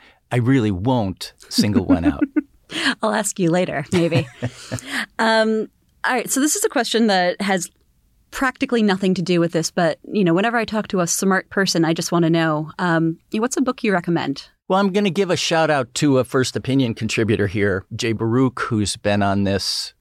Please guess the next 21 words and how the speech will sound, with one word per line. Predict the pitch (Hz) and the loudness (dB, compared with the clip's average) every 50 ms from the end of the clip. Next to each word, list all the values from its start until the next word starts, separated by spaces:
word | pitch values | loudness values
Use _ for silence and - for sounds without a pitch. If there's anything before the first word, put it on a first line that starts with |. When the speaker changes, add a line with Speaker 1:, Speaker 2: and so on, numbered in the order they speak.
| _ _ - | _ _ -6
Speaker 1:
podcast | - 117 107 104 - - 101 110 104 - - | -4 -4 -4 -4 -4 -4 -4 -2 -2 -4 -6
a | 117 | -6
couple | - 131 117 - 113 | -6 -6 -6 -6 -6
times. | - - 120 117 117 127 135 - - - _ _ - - - - _ _ - | -4 0 0 2 2 2 0 -2 -4 -14 _ _ -20 -20 -20 -20 _ _ -4
Um, | 104 101 98 95 98 98 95 92 90 - _ | -2 0 2 2 2 0 0 -2 -4 -6 _
he | - 120 120 | -2 0 2
was | 110 110 104 98 - - _ _ _ _ _ _ _ _ - | 4 4 2 0 -2 -8 _ _ _ _ _ _ _ _ -4
gracious | - 127 135 156 151 - 151 131 - 135 | -2 0 0 0 0 0 -2 -2 -2 0
enough | 117 113 107 107 - - | 0 2 0 0 -2 -4
to | - - 107 104 95 | -4 -2 -2 -2 -2
come | - - - 117 120 | -4 -2 0 2 2
up | 123 135 - | 2 0 -2
to | - - | -4 -2
Boston | 107 101 85 92 - - - 101 101 | -2 0 -2 -2 -4 -4 -4 -2 -2
and | 101 98 92 | -2 -2 -2
do | 110 110 110 | -2 -2 0
one | 107 101 92 87 90 87 | 0 0 0 -2 -2 -2
live, | 92 123 127 123 120 98 90 98 - - - | 0 0 0 0 -2 -2 -4 -6 -8 -12 -12
um, | - 98 98 98 95 92 92 90 90 92 _ _ _ - | -8 -6 -4 -4 -4 -4 -4 -4 -6 -8 _ _ _ -8
just | - 104 104 - - | -6 -4 -4 -4 -4
a | 107 98 98 92 - | -4 -4 -2 -4 -6